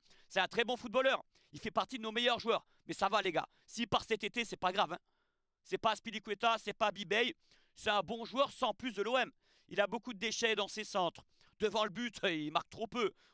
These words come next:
On se rappelle l'an passé sous Tudor, tant d'occasions manquées, je me rappelle même.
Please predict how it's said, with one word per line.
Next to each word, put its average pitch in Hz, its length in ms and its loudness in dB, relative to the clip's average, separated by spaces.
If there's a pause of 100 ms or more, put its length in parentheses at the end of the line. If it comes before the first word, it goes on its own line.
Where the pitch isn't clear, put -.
On 151 80 -6
se - 80 -4
rappelle 185 240 2
l'an 196 80 0
passé 196 260 -2
sous 190 140 -12
Tudor, 208 400 0 (300)
tant 240 140 0
d'occasions 220 440 0
manquées, 208 340 -2
je 147 100 -10
me 165 60 -2
rappelle 175 300 2
même. 156 140 -8